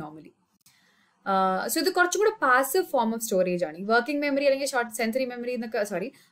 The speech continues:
വർക്കിംഗ് മെമ്മറി or ഷോർട്ട് ടേം മെമ്മറി എന്നൊക്കെ പറയുമ്പോൾ നമ്മൾ കുറച്ചും കൂടെ കോൺഷ്യസ് എഫേർട്ട് ഇട്ട് ഓർമ്മിക്കാൻ ശ്രമിക്കണം. But ലോങ് ടേം മെമ്മറി എന്ന് പറഞ്ഞാൽ പാസീവ് ഫോം ആണ്. ലോങ്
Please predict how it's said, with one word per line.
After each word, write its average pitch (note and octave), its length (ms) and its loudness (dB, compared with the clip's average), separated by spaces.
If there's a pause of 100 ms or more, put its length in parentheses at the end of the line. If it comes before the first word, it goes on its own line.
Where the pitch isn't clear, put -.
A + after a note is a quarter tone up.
(120)
വർക്കിംഗ് A3 380 2
മെമ്മറി C#4 320 2
or C4+ 60 8
ഷോർട്ട് G#3 240 0
ടേം B3+ 120 0
മെമ്മറി A#3+ 180 -4
എന്നൊക്കെ A#3+ 200 -6
പറയുമ്പോൾ A3 300 -2
നമ്മൾ A#3+ 180 0
കുറച്ചും B3+ 280 0
കൂടെ D4 100 0
കോൺഷ്യസ് C4+ 440 0
എഫേർട്ട് D#4 400 0
ഇട്ട് D4+ 200 0 (340)
ഓർമ്മിക്കാൻ C4 560 2
ശ്രമിക്കണം. F3+ 440 -6 (360)
But C#4 100 0
ലോങ് E4 320 4
ടേം G4 100 4
മെമ്മറി C4 240 0
എന്ന് B3+ 100 -2
പറഞ്ഞാൽ A#3+ 160 0
പാസീവ് A3 580 0
ഫോം E3+ 320 -4
ആണ്. E3 180 -8
ലോങ് A3 160 0